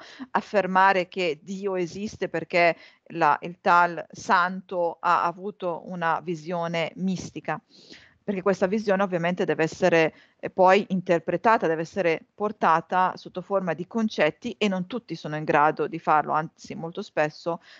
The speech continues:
vengono fraintesi. E, ehm, l'interpretazione quindi delle percezioni di tipo presenziale è a volte quindi difficile e confusa per l'individuo stesso, quindi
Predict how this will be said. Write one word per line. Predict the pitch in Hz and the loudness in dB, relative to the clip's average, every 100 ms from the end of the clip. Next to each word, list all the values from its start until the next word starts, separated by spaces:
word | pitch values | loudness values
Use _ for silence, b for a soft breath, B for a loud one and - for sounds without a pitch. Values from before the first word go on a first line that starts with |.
| B | B
vengono | 180 180 151 170 165 - | -2 -2 -2 -2 -2 -4
fraintesi. | - 180 160 156 147 139 - - B B B B B | 0 0 0 -4 -6 -6 -10 -18 B B B B B
E, | 269 294 - | 4 4 4
ehm, | - 196 190 180 175 170 156 - | 0 0 2 4 2 0 -10 -10
l'interpretazione | 202 269 254 254 262 262 240 - 285 269 170 | -4 0 2 2 2 2 0 2 2 4 2
quindi | 220 208 | -2 0
delle | 170 170 | 2 0
percezioni | 196 185 196 - 240 208 | -2 -4 -6 -2 0 0
di | 170 | -2
tipo | 185 190 | -10 -8
presenziale | 175 185 226 262 - 175 151 180 208 - | -2 0 0 0 4 6 6 6 4 2
è | - | 2
a | 190 | 4
volte | 190 226 240 196 | 4 2 2 -6
quindi | 214 214 196 196 - | -4 -4 -4 -6 -10
difficile | 165 220 - - 277 262 - 190 160 151 - | -10 -10 -10 -8 -6 -4 -6 -4 0 0 0
e | - 208 - | 4 4 4
confusa | 208 208 - 320 349 240 175 - | -2 -2 -2 -2 4 4 4 0
per | 240 277 | 2 2
l'individuo | 247 190 175 208 202 160 | 2 -6 -8 -10 -10 -10
stesso, | - - 208 170 156 | -6 2 2 0 -12
quindi | - 233 196 165 | -8 -6 -4 -6